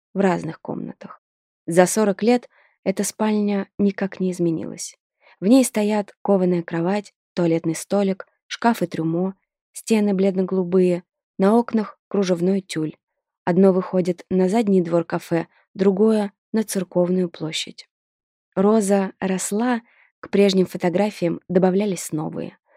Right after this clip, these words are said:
А каждые десять лет Люсьен красил стены в тот же цвет. Тридцать первого декабря в тринадцать ноль ноль он ставил голубой чемоданчик на паркетный пол в спальне Элен, и они повторяли путешествие лета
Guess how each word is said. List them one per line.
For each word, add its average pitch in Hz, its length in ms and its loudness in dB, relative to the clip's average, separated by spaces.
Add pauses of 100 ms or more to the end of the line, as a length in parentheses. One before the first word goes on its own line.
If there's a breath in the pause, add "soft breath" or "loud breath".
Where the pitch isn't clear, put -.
(260 soft breath)
А 180 80 -2
каждые 226 320 4
десять 214 420 0
лет 240 280 2
Люсьен 214 480 0
красил 214 420 -4
стены 185 400 -2
в - 80 -12
тот 165 220 -8
же 175 80 -8
цвет. - 480 -12 (500)
Тридцать 226 420 4
первого 202 320 2
декабря 185 440 -2
в - 60 -8
тринадцать 180 520 -2
ноль 170 180 0
ноль 240 280 0 (360 soft breath)
он 240 160 6
ставил 196 560 -2
голубой 185 480 4
чемоданчик 170 800 -4
на 185 160 0
паркетный 175 500 -4
пол 175 280 -4
в - 80 -12
спальне 165 520 -4
Элен, 233 280 0 (440 soft breath)
и 180 60 0
они 185 220 4
повторяли 190 500 -4
путешествие 180 880 -6
лета 170 540 -4